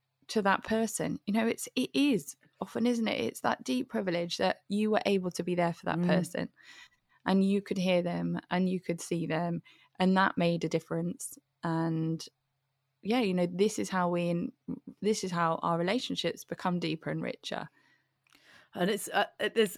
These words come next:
Speaker 2: there's so many layers to this as well, 'cause I'm thinking again with a similar friendship group, I remember going round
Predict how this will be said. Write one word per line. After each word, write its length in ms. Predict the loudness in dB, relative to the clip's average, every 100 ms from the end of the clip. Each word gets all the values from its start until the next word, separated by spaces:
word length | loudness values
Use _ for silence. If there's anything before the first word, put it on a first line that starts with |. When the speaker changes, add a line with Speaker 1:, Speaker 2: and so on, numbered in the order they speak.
| -2
Speaker 2:
there's 160 | -2
so 180 | 4 4
many 200 | 6 4
layers 400 | 8 10 10 8
to 100 | 2
this 240 | -2 -2 -2
as 80 | 2
well, 180 | 2
'cause 100 | 4 2
I'm 120 | 2
thinking 280 | 0 0 2
again 280 | 6 6
with 140 | 6 2
a 60 | 0
similar 380 | 0 0 2
friendship 360 | 4 4 2 0
group, 160 | 2 4
I 80 |
remember 280 | 4 4 2
going 260 | 2 4 6
round 400 | 6 6 4